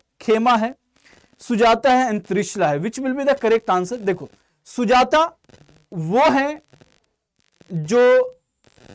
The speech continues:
जिसके बारे में कहा जाता है कि उन्होंने महात्मा बुद्ध को जो है चावल खिलाया था, याद है आपको?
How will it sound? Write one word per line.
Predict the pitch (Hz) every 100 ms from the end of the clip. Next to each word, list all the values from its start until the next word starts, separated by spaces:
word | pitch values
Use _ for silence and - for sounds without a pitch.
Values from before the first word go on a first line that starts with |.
| - - - -
जिसके | 165 208 - 254
बारे | 226 240
में | 254
कहा | 247 202
जाता | 226 226 233
है |
कि | 226 247
उन्होंने | 185 196 202 254 - 50 _ _ _ _ _ _ _ _ -
महात्मा | 185 185 196 240 233
बुद्ध | 175 190 190
को | - 208 254 - _ _ _ _ -
जो | 151 196
है | 220 - _
चावल | 196 170 180
खिलाया | 180 - 139 120
था, | 117 131
याद | 160 226
है | 311
आपको? | 196 - -